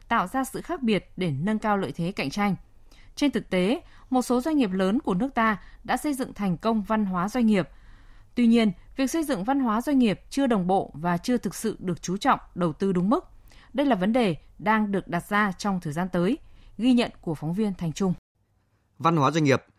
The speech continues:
Speaker 2: được coi như liều vaccine cho mỗi doanh nhân, doanh nghiệp phục hồi và phát triển sau đại dịch covid mười chín. Bà Hà Thị Thu Thanh, Chủ tịch Hội đồng thành viên Công ty Trách nhiệm hữu hạn Deloitte Việt Nam cho biết, trong cấu trúc phát triển bền vững của doanh nghiệp, có các yếu tố về môi trường tự nhiên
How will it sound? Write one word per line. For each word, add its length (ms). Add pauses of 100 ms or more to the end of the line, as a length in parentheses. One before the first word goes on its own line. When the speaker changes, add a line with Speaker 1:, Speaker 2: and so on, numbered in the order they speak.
Speaker 2:
được 220
coi 160
như 120
liều 200
vaccine 540
cho 120
mỗi 160
doanh 180
nhân, 280
doanh 220
nghiệp 220
phục 140
hồi 180
và 100
phát 140
triển 220
sau 200
đại 180
dịch 300
covid 220
mười 160
chín. 280 (360)
Bà 220
Hà 200
Thị 120
Thu 140
Thanh, 220 (280)
Chủ 140
tịch 160
Hội 80
đồng 180
thành 180
viên 220 (220)
Công 160
ty 200
Trách 180
nhiệm 180
hữu 120
hạn 260
Deloitte 400
Việt 140
Nam 280
cho 120
biết, 260 (380)
trong 200
cấu 120
trúc 160
phát 140
triển 240
bền 180
vững 200
của 180
doanh 160
nghiệp, 180 (380)
có 100
các 120
yếu 180
tố 380
về 100
môi 180
trường 180
tự 80
nhiên 280